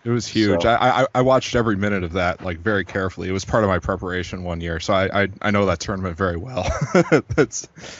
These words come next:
Speaker 1: uh, it's, it's, it's high on my list of, like, Brian Rast memories. Like, how does it rank sort of for you in your career?
Speaker 2: I mean, it's definitely my most notable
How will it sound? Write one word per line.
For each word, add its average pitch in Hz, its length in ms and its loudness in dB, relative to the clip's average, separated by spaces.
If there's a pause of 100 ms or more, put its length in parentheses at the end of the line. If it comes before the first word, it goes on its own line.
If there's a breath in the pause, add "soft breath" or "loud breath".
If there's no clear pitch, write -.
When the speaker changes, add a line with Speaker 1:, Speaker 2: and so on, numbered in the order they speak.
(160 loud breath)
Speaker 1:
uh, 90 280 0
it's, 107 180 -6
it's, - 420 -2
it's 120 220 -2
high 160 320 4
on 110 220 2
my 104 160 2
list 101 340 -6
of, 92 80 -12
like, 90 240 -8
Brian 95 300 -4
Rast 90 320 -6
memories. 90 400 -6
Like, 98 100 -2
how 120 140 0
does 117 160 -2
it - 40 -6
rank 110 320 0
sort 101 220 -4
of 90 160 -6
for - 320 -10
you 98 360 -2
in 90 60 -4
your 92 160 -2
career? 92 380 -4 (720)
Speaker 2:
I 139 80 4
mean, 147 400 2 (380)
it's 135 180 -2
definitely 156 460 2
my 113 180 0
most 107 300 -4
notable 98 640 -2